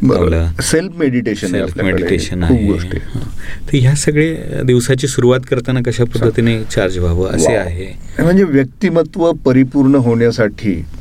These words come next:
Speaker 1: प्रत्येकाला जे जे हवं ते ते आपल्याकडे आता उपलब्ध आहे असं म्हटलं तर वावगं
Speaker 2: नक्कीच,
Speaker 1: ठरणार नाही.
Speaker 2: नक्कीच.
Speaker 1: किंवा अतिशयोक्ती तर नक्कीच होणार नाही.
Speaker 2: अगदी.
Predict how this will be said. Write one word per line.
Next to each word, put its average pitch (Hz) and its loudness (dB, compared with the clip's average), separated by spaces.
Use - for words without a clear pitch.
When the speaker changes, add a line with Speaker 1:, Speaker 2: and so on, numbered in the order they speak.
Speaker 1:
प्रत्येकाला 110 0
जे 107 2
जे 110 0
हवं 127 2
ते 104 2
ते 110 0
आपल्याकडे 92 0
आता 90 -2
उपलब्ध 85 0
आहे 87 2
असं 90 0
म्हटलं 87 0
तर 151 4
वावगं 90 2
Speaker 2:
नक्कीच, 95 0
Speaker 1:
ठरणार 82 -8
नाही. 95 -6
Speaker 2:
नक्कीच. - -6
Speaker 1:
किंवा 139 2
अतिशयोक्ती 131 -2
तर 127 2
नक्कीच 120 0
होणार 78 -4
नाही. 80 -8
Speaker 2:
अगदी. - -4